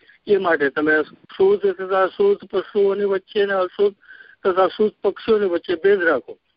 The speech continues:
જે પશુ, જે પશુ કે પક્ષી અથવા જેનાથી ભૂમિ ભરપૂર છે, એવામાંનું કોઈ પણ પ્રાણી કે જેમને મેં અશુદ્ધ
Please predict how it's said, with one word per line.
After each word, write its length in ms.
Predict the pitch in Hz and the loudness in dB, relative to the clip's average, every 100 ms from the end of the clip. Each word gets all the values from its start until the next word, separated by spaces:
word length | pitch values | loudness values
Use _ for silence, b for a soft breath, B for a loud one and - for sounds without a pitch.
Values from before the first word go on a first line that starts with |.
| _ | _
જે 100 | 156 | -4
પશુ, 520 | 151 _ 175 170 - - | -4 _ -2 -2 -4 -10
જે 180 | 143 156 | 0 0
પશુ 460 | - 170 165 233 220 | 2 -2 -2 -2 -2
કે 200 | 233 208 208 - | 0 -2 -4 -4
પક્ષી 440 | 226 - - 359 - b b b | -4 -4 -6 -6 -6 b b b
અથવા 260 | 170 175 175 | -2 0 0
જેનાથી 460 | 160 160 190 190 | 2 0 2 0
ભૂમિ 320 | 165 170 190 | 0 0 0
ભરપૂર 420 | 165 170 165 233 220 | 0 0 0 -2 -2
છે, 220 | - _ _ _ b b 196 | -6 _ _ _ b b 0
એવામાંનું 460 | 180 170 170 175 170 | 2 2 -2 -4 -6
કોઈ 380 | _ 202 208 | _ 0 2
પણ 200 | 214 214 | 2 -2
પ્રાણી 460 | 202 220 202 139 104 _ _ - | -4 -2 -4 -4 -10 _ _ -6
કે 120 | 151 | -4
જેમને 380 | 135 160 170 175 | 0 0 0 -4
મેં 100 | 180 | -2
અશુદ્ધ 500 | 196 175 - 214 | -2 -2 0 0